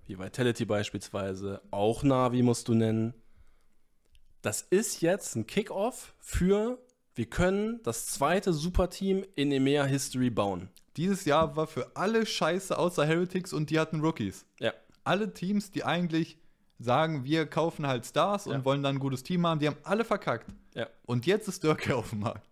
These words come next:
Speaker 2: der faktisch, statistisch beste Duelist in dem Jahr.
Speaker 1: Ja. Und jetzt kann, also das hat Potenzial für ein Superteam, was gebaut werden kann. Hundert Prozent.
Speaker 2: Also, äh, ist die Frage irgendwo, weil natürlich die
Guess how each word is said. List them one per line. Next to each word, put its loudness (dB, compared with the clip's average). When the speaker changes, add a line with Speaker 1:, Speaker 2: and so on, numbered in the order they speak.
Speaker 2:
der 2
faktisch, -4
statistisch -2
beste 2
Duelist -2
in -4
dem -4
Jahr. -6
Speaker 1:
Ja. -2
Und -8
jetzt -2
kann, -2
also -2
das -8
hat -2
Potenzial 2
für -4
ein 2
Superteam, -6
was -10
gebaut -8
werden -14
kann. -18
Hundert 4
Prozent. -10
Speaker 2:
Also, -2
äh, -2
ist -4
die 0
Frage 2
irgendwo, 2
weil 4
natürlich -2
die -4